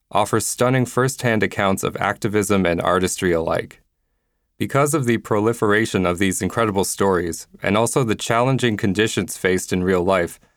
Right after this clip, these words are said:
drag from this era has grown particularly inspiring to today's generation of drag queens and kings, myself included. It reminds us where we come from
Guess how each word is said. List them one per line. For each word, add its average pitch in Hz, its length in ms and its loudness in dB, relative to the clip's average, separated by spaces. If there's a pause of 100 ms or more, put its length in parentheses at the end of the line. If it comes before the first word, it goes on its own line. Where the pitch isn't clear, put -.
(240)
drag 127 300 0
from 147 160 0
this 127 180 0
era 98 280 2
has 95 200 0
grown 98 240 2
particularly 110 760 0
inspiring 90 800 2
to 95 200 -2
today's 98 440 2
generation 101 580 2
of 80 120 -2
drag 95 300 2
queens 101 380 0
and 85 180 -2
kings, 85 480 -2
myself 117 480 0
included. 95 560 -4 (920)
It 107 120 2
reminds 143 440 2
us 143 160 -4
where 131 160 4
we 120 100 4
come 123 280 0
from 90 400 -2